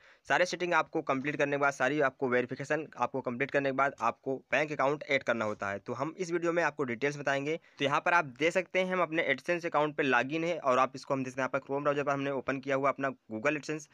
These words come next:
और इसको हम लॉगिन कर चुके हैं। तो यहाँ पर आपको, यहाँ पर थ्री डॉट पे क्लिक करेंगे तो यहाँ पर आपको बहुत सारे यहाँ पर ऑप्शंस आपको मिल जाते हैं। जैसे, जैसे कि आप पर देख, देख सकते हैं, इस टाइम हम प्रेजेंट टाइम होम पे हैं। आपको यहाँ पर देख सकते हैं, यहाँ पर लास्ट में आपको यहाँ पर पेमेंट दिख रहा होगा,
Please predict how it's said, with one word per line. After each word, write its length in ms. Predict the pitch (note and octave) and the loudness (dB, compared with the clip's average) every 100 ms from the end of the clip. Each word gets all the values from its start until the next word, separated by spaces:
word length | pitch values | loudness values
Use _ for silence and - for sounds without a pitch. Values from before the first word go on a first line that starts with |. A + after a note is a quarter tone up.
| - - | -20 -4
और 100 | A#2 | -2
इसको 160 | B2 D#3+ | 0 0
हम 160 | D#3+ C3 | 0 2
लॉगिन 280 | A#2+ C#3 | 2 0
कर 120 | C#3+ C3+ | -2 -2
चुके 220 | C3+ D3+ | -2 -4
हैं। 140 | D#3+ | -4
तो 80 | D3+ | 0
यहाँ 120 | C3+ | -2
पर 140 | - C3+ | 0 0
आपको, 240 | C3+ D3 | 0 0
यहाँ 140 | B2+ | -2
पर 160 | B2+ C#3 | -2 -4
थ्री 180 | - D3 | -4 0
डॉट 160 | D3 | 0
पे 120 | C#3+ C#3+ | 0 -8
क्लिक 160 | C#3+ | -4
करेंगे 260 | C#3 C#3 D3+ | -2 -2 -6
तो 420 | - - - _ | -10 -14 -16 _
यहाँ 140 | C3 D3 | -2 0
पर 100 | D3+ | 0
आपको 240 | D3+ D#3+ | 0 -2
बहुत 220 | C#3 C3 D3 | 0 -2 0
सारे 140 | C#3 | 0
यहाँ 120 | C3+ | 0
पर 100 | - | -2
ऑप्शंस 380 | - A#2 - D3 | -2 -2 -2 -6
आपको 160 | C3+ C3 | -4 -4
मिल 100 | B2+ | -4
जाते 180 | B2 C3 | -4 -8
हैं। 40 | |
जैसे, 100 | A#2+ | -8
जैसे 160 | A#2 C3+ | -8 -6
कि 60 | |
आप 120 | C3+ C3 | -6 -6
पर 80 | |
देख, 160 | A#2+ B2 | -6 -8
देख 280 | A#2+ A2+ B2+ | -8 -6 -4
सकते 200 | C3+ C#3 | -4 -8
हैं, 60 | |
इस 120 | C#3+ - | -8 -2
टाइम 220 | C3+ C3+ | -2 -2
हम 100 | D3 | -4
प्रेजेंट 260 | A#2+ C3 C3 | -4 -2 -2
टाइम 180 | C3+ A#2 | -4 -4
होम 160 | A2+ B2 | -6 -4
पे 120 | C#3+ | -4
हैं। 180 | C3+ E3 _ _ _ | -4 -6 _ _ _
आपको 320 | A#2 - - D3+ | -2 -2 -2 0
यहाँ 120 | D3 | 2
पर 120 | D3+ | 0
देख 140 | C#3 C#3 | -4 -8
सकते 220 | C3+ C#3+ | -6 -4
हैं, 100 | D3 | 0
यहाँ 120 | C#3 | 0
पर 140 | - | 0
लास्ट 300 | C#3 B2+ C3 | 0 0 0
में 60 | C#3+ | -2
आपको 200 | C3+ C#3+ | -2 -2
यहाँ 120 | C3 | -6
पर 120 | B2+ C3+ | -4 -6
पेमेंट 440 | A#2 A#2 D3 D3+ | -2 0 -2 -4
दिख 200 | C3+ C3+ | -10 -4
रहा 100 | C3 | -2
होगा, 220 | B2+ C3 | 0 0